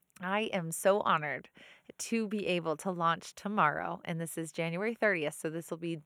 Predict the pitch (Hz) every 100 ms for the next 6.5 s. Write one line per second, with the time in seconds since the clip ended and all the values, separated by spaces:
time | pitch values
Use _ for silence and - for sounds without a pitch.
0 | - 160 165 254 214 151 160 _ - -
1 | - - - - 170 165 151 - - -
2 | 202 175 160 156 170 190 175 160 147 147
3 | - 180 170 - 170 165 170 214 220 165
4 | 151 190 - 175 175 170 175 175 - 185
5 | 170 - 156 156 - 175 - - 170 160
6 | - - 170 160 -